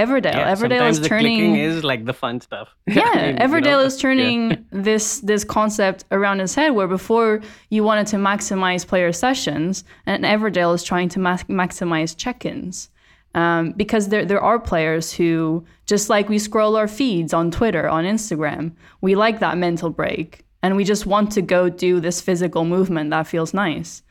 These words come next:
Speaker 1: And you can be watching your serie, or you could be cooking, you open your o-, you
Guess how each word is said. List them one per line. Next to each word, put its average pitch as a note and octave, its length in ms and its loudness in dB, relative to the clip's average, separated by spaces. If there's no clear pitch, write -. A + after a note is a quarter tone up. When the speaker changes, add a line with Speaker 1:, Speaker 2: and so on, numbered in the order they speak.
Speaker 1:
And F3+ 120 0
you F3+ 60 0
can F3+ 160 -2
be F3+ 120 4
watching E3+ 420 0
your G3 100 0
serie, E3+ 460 0
or E3 80 0
you E3 140 0
could E3 200 -2
be F3+ 100 -2
cooking, F3 460 -4
you E3 140 0
open F3+ 420 -2
your F3+ 160 0
o-, F3 180 -2
you F#3 200 0